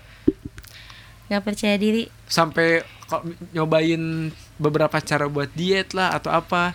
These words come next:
Speaker 2: Itu kan bisa dibilang kan belum percaya sama diri sendiri gitu ya. Momennya kapan? Kalau boleh tahu, boleh tahu nggak?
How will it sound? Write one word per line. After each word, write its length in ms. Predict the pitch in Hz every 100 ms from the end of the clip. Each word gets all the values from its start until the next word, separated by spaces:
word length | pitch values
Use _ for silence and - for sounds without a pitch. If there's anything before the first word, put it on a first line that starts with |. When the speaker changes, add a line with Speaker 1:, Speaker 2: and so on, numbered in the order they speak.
| - -
Speaker 2:
Itu 120 | 196
kan 80 | 214
bisa 80 | 196
dibilang 320 | 165 170 180
kan 220 | 208 226 - - - -
belum 240 | 151 170
percaya 320 | 160 156 156 151
sama 240 | 151 147
diri 160 | 147 147
sendiri 400 | 151 147 160 160
gitu 160 | 135
ya. 140 | 131 127 - - - - - - -
Momennya 360 | 147 160 170
kapan? 320 | - 139 131 127 123
Kalau 180 | 165 175
boleh 240 | 175 175
tahu, 280 | - 170 202
boleh 260 | 180 180 208
tahu 160 | 226
nggak? 160 | 147